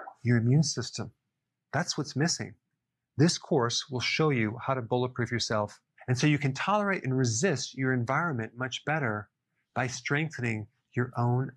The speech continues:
immune system. I put a link down in the description right down below.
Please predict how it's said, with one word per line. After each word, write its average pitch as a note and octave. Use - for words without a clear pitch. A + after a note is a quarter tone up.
immune G#2+
system. A2
I D3
put A#3
a -
link A3
down D#3
in C#3
the C3+
description B2+
right E3
down D#3
below. A2+